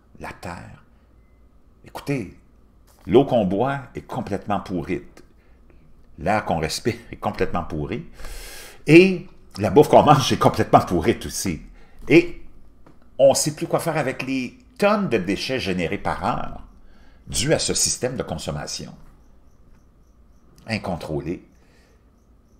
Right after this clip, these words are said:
qui trop longtemps a été au cœur de nos vies. Ça ne peut plus durer. Il faut qu'on revienne à quelque chose d'autre.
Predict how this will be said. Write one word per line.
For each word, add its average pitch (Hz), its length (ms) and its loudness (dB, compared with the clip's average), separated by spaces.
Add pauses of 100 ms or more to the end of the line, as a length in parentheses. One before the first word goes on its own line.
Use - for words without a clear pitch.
(100)
qui - 120 -16
trop 107 220 2
longtemps 87 420 -2
a 92 100 -10
été 80 420 -8 (640)
au 78 100 -4
cœur 76 380 -6
de 80 120 -2
nos 80 140 -4
vies. 73 220 -6 (480)
Ça - 180 -6
ne - 40 -6
peut 110 80 -2
plus 160 220 -8
durer. 73 400 -12 (1500)
Il - 60 -20
faut - 120 -6
qu'on 117 180 -2
revienne 113 460 -8
à 80 40 -14
quelque 78 220 -12
chose 76 260 -8
d'autre. - 420 -12